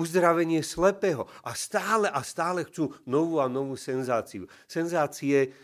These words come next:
a, tak poškrapkajú našu myseľ, poškrapkajú naše srdcia, ale senzácie nemenia život. Zázrak, ktorý človek môže zažiť, či taký ten objektívny alebo niečo subjektívny,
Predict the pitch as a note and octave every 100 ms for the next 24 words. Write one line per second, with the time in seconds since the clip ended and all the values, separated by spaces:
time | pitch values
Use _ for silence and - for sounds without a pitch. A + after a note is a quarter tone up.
0 | _ - B2 A#2+ A#2 A#2+ - D3 D3 E3+
1 | C#3 - B2 A2+ A2 G#2+ - G2 C#3 C#3+
2 | C3+ A#2 C3 - C3 B2+ C#3 B2+ A#2+ B2+
3 | A2+ - C3+ - C#3 B2 A#2+ - - _
4 | C#3 B2 D3 C#3+ C#3+ C3+ - B2+ C3 D3+
5 | C#3+ B2+ G#2+ G2+ A2 A2+ C2+ _ _ _
6 | _ _ - G#2+ A#2+ D3+ B3+ E3+ A2+ D#2+
7 | - _ _ C3+ C3 B2+ - D3+ C#3+ A#2+
8 | C3 D#3+ D#3 G#2 - _ _ - B2 C3+
9 | D#3 D3+ C#3 - _ - B2+ C#3+ D3+ C#3
10 | A#2 - D3+ E3 D#3 - C3+ C3 C3+ C3+
11 | - - A#2+ A2 A2+ C3+ C#3 A#2+ - B2+
12 | C3 B2 B2 A#2 A#2 G#2+